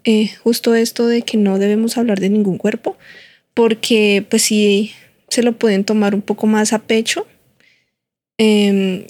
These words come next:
también el tema de la autoestima puede fallar ahí, u otras, otras cosas, por ejemplo, lo que tú decías ahorita, tal vez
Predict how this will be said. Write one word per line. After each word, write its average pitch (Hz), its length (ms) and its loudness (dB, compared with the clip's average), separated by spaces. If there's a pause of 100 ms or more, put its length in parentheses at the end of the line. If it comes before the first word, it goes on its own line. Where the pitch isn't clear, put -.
también 220 340 2
el 208 100 -2
tema 220 240 0
de 226 60 2
la 226 80 2
autoestima 214 880 0
puede 196 180 0
fallar 214 360 0
ahí, 233 440 -2 (680)
u 226 140 2
otras, 208 560 0
otras 233 320 -2
cosas, 247 380 -2
por 269 160 -6
ejemplo, 214 260 0
lo 214 100 -2
que 233 120 -2
tú 233 100 -4
decías 208 340 0
ahorita, 214 400 -2
tal 196 180 -2
vez 190 320 -4